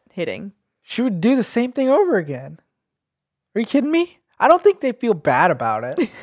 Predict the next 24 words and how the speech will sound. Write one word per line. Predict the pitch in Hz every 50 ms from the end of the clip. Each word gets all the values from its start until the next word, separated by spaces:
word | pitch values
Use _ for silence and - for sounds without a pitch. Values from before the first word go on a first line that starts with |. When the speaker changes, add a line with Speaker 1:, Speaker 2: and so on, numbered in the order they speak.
| - - -
Speaker 1:
<laughs> | - - - - - -
Speaker 2:
I, | 185 214 226 - - - - - - - _ - - - - - - _ -
I | 359 381 -
don't | - 214 - - - -
th-, | - - - - - - - - _ - - -
I | - 220 220 196
don't | 185 214 - 190 190 - 415 440 -
think | - 277 320 359 -
they | 269 240 240
feel | 240 - 415 381
bad | 240 202 226 247 320 370
about | 330 277 277 285
hitting | 466 494 494 480 427
me. | 302 214
I | 208 208
think | 233 277 262
they | 226 247
were | 240 240 233
like, | 214 196 170 160
"Yep, | 196 240 285 - - - -
that's | - 170 175 170 226
what | 226 254
he | 262
deserved." | 247 277 247 254 311 427 370 330 403 - _